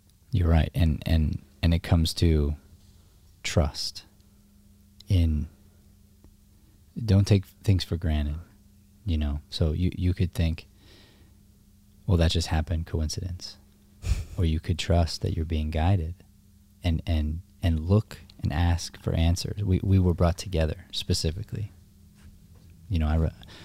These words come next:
we, we, we run an acting school. Paul's a barber. But that's an identity that we,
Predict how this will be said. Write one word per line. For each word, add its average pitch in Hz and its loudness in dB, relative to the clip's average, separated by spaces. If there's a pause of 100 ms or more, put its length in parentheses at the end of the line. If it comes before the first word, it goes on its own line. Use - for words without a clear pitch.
(260)
we, 95 4
we, 92 6
we 87 4
run 82 6
an 76 4
acting 78 0
school. - -8 (600)
Paul's 82 -2
a 85 -4
barber. 80 -2 (2000)
But 87 0
that's 87 4
an 85 6
identity 80 4
that 78 0
we, 87 2